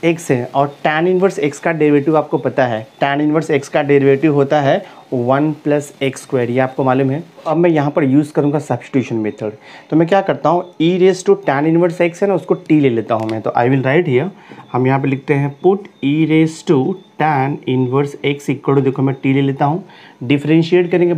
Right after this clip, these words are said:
both side with respect to x। तो यहाँ पे लिखेंगे हम differentiating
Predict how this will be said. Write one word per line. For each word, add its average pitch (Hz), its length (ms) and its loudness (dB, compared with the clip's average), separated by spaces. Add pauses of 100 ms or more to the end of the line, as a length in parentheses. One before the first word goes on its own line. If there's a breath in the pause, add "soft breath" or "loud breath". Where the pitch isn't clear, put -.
both 156 220 2
side 156 160 2
with 156 140 0
respect 151 380 0
to 165 140 4
x। 196 160 -10
तो 143 60 -2
यहाँ 135 180 -2
पे 143 100 -2
लिखेंगे 156 300 2
हम 147 180 -2 (540 loud breath)
differentiating 156 800 0